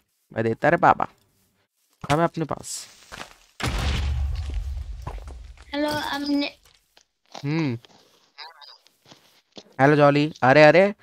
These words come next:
Speaker 1: भाई, भाई, भाई,
Speaker 2: हम
Speaker 1: हम दोनों भाई, भाई लग रहे थे। रुक, रुक, रुक, रुक जा, रुक जा। किससे होता है?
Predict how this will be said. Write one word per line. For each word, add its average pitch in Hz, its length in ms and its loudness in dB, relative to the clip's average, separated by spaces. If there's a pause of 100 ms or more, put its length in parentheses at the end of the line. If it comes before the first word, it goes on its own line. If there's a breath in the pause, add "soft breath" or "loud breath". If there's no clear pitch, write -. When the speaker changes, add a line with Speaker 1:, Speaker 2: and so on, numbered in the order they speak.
(840 soft breath)
Speaker 1:
भाई, 139 260 6
भाई, 131 160 8
भाई, 127 320 2
Speaker 2:
हम 269 200 -6 (360)
Speaker 1:
हम 196 100 6
दोनों 240 320 10
भाई, 156 240 6
भाई 233 160 8
लग 226 140 6
रहे 117 160 4
थे। 139 100 0
रुक, 131 140 -8
रुक, 127 160 -4
रुक, - 160 -6 (180)
रुक 127 180 -4
जा, 127 100 -4
रुक 120 120 -6
जा। 123 180 -8 (2750)
किससे 143 220 0
होता 165 260 6
है? 165 280 6